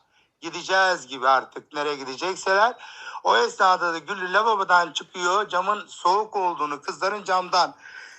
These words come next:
birisiyle konuşup şak şak şak oynuyormuş gibi ona işaret atmalarını görüyor. Güllü odaya giriyor, "Bak, bak, bak, manyaklara bak," diyor. "Bu saatte inilmez ki," diyor.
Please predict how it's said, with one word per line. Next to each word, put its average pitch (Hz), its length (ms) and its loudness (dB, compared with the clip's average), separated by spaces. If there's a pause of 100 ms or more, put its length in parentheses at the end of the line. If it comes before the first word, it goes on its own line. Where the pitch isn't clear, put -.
(140)
birisiyle 196 480 -6
konuşup 165 460 -4 (200)
şak 185 480 0
şak 190 360 -4
şak 180 340 -4
oynuyormuş 165 680 -6
gibi 151 180 -6
ona 156 180 -2
işaret 165 480 -2
atmalarını 160 540 -4 (580)
görüyor. 185 440 -2 (400)
Güllü 190 240 -8
odaya 214 320 -4
giriyor, 214 340 -6
"Bak, 208 260 0
bak, 214 220 0
bak, 214 260 0
manyaklara 202 720 0
bak," 180 280 0
diyor. 156 160 -6
"Bu 156 60 -8
saatte 175 420 -2
inilmez 180 540 -10
ki," 165 120 -20
diyor. 135 300 -2